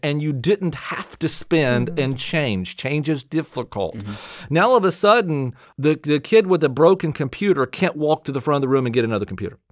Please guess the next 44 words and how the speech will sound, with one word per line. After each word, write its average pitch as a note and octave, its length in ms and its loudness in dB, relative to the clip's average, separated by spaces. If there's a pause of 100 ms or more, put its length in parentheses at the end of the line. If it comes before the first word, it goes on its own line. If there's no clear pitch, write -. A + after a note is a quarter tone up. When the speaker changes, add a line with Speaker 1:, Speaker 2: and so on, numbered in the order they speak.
(300)
Speaker 1:
You A3 180 4
have A3+ 240 2
to, F#3 140 -4 (100)
uh, E3+ 180 4
immediately G3 580 2
figure D#3 340 2
out B2 180 4
hot E3+ 240 0
swap, A#2+ 480 2
FedEx, D3 800 4
delivery, B2+ 680 4
same E3 380 2
day C#3+ 180 4
delivery A#2+ 400 4
to A2 60 -2
get A2 200 -4
that G#2 180 -2
child C#3 360 2
back B2 220 2
up A#2+ 140 -2
and A2+ 100 0
running A2+ 240 0
on A2+ 140 -2
a G#2 40 0
test - 420 -4
that's B2+ 220 -4
due, G#2+ 480 2
a A#2+ 60 -2
statewide B2+ 460 2
or A#2+ 60 2
nationwide A#2 360 -2
test B2+ 280 -2
that's - 180 -10
due. F#2 220 0 (400)
So - 100 -6
that's E3 180 8
a F3+ 40 0
kind E3+ 160 2
of C#3 80 0
a C3+ 40 6
microcosm C#3 800 2
statement A2+ 480 -2
for A2 140 0
business. B2 420 -2